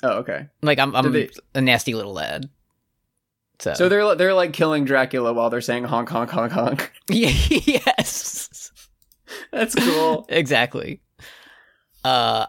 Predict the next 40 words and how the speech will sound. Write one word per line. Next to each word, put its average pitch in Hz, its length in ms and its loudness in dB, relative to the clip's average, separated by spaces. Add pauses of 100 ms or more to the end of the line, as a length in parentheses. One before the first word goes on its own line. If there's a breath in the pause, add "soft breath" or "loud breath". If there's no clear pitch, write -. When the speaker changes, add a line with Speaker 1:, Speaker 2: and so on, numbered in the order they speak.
Speaker 2:
I 214 100 6
think 480 260 4
there 330 140 6
is, 226 180 4
like, 196 200 4
an 175 100 2
official, 175 540 2
it's, - 260 2
it's 220 160 2
always 277 460 2
weird 185 280 4
to 196 80 -4
me 208 140 2
whenever 135 460 2
there 123 200 4
is, 120 140 0
like, 120 300 0
English 175 380 4
version 110 480 -2
of 101 120 -8
a - 60 -8
song 104 280 -2
because 127 240 2
I 131 100 4
listen 123 300 -2
to 190 140 0
it 202 140 2
and 139 100 2
though 131 120 4
I 131 100 4
understand 127 480 2
the 120 40 2
words, 123 240 0
I'm 135 80 0
like, 123 120 -2
"It 233 80 2
doesn't 117 200 -4
sound - 200 -8
like - 140 -10
that." - 260 -4